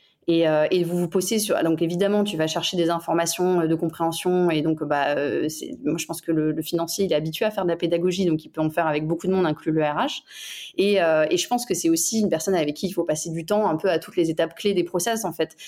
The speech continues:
La performance review, c'est une évidence. Euh, les plans de recrutement, c'est une évidence aussi. Les moments où on lève des fonds ou les restructurations, qui sont des sujets importants en ce moment, là, les, les potentiels plans de, de,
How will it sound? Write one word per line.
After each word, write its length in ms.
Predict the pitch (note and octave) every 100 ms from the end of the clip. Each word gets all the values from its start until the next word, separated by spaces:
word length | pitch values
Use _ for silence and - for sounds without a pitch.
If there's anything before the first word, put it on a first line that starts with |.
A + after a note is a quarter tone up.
| - -
La 100 | -
performance 460 | D#3 D#3+ - F3 E3+
review, 260 | - F3 G3
c'est 140 | G3
une 80 | D#3
évidence. 680 | D#3 D#3+ F#3 G#3+ A3+ A3 - - - -
Euh, 400 | D#3+ D#3+ D#3+ D#3+
les 100 | D#3+
plans 160 | E3+ E3
de 60 |
recrutement, 480 | E3 E3+ G#3+ G3 F3+
c'est 140 | F3+ E3+
une 100 | D#3+
évidence 380 | D#3 D#3+ D#3
aussi. 440 | F3+ - A#3 A#3+ B3 - - _
Les 120 | E3
moments 300 | E3+ E3+ F3
où 20 | E3+
on 20 |
lève 200 | E3 D#3+
des 120 | F3
fonds 520 | F3+ G3+ G3 G3 F#3+
ou 160 | F3 E3
les 120 | D#3+
restructurations, 760 | E3+ E3+ G3+ - F#3+ F#3+ A#3+ A3
qui 80 |
sont 100 | G#3+
des 80 | E3
sujets 260 | D#3 - E3
importants 360 | D#3 D#3+ -
en 40 | E3+
ce 140 | -
moment, 180 | E3+ F3
là, 120 | E3+
les, 160 | D3+ D3+
les 120 | D3+
potentiels 640 | - - D#3+ D3+ E3 D#3
plans 260 | D3+ F3 E3+
de, 180 | D#3+ D#3
de, 300 | D#3 D3+